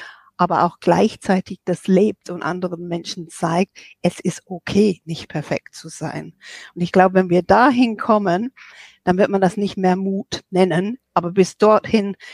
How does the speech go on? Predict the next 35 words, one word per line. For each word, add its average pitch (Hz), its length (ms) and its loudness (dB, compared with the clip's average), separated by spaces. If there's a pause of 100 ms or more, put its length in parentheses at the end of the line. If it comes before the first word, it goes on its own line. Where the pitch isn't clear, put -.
(120)
ja, 196 320 2
man 214 200 0
muss 226 280 -2
das, - 200 -20 (160)
man 202 180 0
muss 226 340 -4
wirklich, 233 460 0
also 202 220 2
die 208 160 -2
Motivation, 233 560 0
ich - 120 -10
nenne 220 200 0
Mut, 220 300 -4
Motivation, 214 840 -2 (260)
das 196 160 -8
Ungewöhnliche 175 720 -2
zu - 160 -20
tun. 190 360 -8 (400)
Also 180 220 2 (300)
muss 208 200 0
man 208 180 0
wirklich 196 340 -2
dann 185 220 0
auch 185 340 0
diese 185 240 -4
Motivation 180 840 -4
finden. 214 580 -2 (720)
Und 202 280 0
man 202 140 2
muss 233 280 -2
sich - 300 -4
trauen, 269 680 2 (400)
anders 196 540 0
zu 165 120 -14
sein. - 460 -14